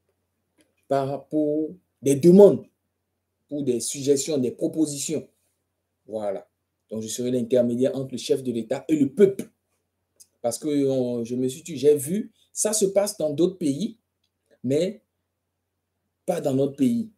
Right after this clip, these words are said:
Et j'ai vu que c'est un bon truc. C'est une bonne initiative. Donc, pourquoi pas le faire aussi chez nous ?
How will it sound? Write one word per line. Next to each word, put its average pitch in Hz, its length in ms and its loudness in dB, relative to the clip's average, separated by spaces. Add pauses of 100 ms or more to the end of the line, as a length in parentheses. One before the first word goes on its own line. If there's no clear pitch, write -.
(340)
Et 113 80 -10
j'ai 113 160 -8
vu 113 140 -14
que 123 100 -12
c'est 104 460 -10 (400)
un 151 100 -6
bon 156 240 0
truc. 196 380 -6 (800)
C'est 131 140 -2
une 139 100 -2
bonne 135 200 0
initiative. 131 720 -2
Donc, 127 160 -4
pourquoi 156 260 0
pas 151 140 0
le 131 80 0
faire 147 260 -2
aussi 135 220 -6
chez 147 200 -6
nous ? 143 140 -8